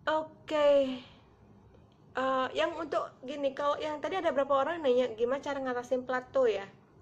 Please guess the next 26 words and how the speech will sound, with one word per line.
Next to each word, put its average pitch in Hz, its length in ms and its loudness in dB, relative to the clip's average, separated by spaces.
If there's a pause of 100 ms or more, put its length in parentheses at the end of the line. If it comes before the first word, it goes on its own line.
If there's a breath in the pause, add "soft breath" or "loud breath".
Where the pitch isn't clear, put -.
(140)
Ataupun 233 320 0
gimana 226 340 0
kalau, 247 160 -2 (240)
em, 226 240 -2 (140)
mengal-, 226 480 -4
mengalami 233 720 0 (180)
plato 254 600 4 (760)
yang 233 240 0
stuck - 460 -6
udah 226 180 -4
berapa 202 300 -6
bulan 220 260 0
nggak, 208 240 -4
nggak 202 160 -8
gerak-gerak 202 460 -6
lagi. 226 400 -2 (560 loud breath)
Itu 339 180 -2
saya 339 300 0
bahasan 262 500 2
di 277 460 -4
episode 254 340 0
selanjutnya 254 400 -2
karena 254 480 -2
itu - 240 -6
lebih 214 640 -4 (300)
banyak 214 320 -8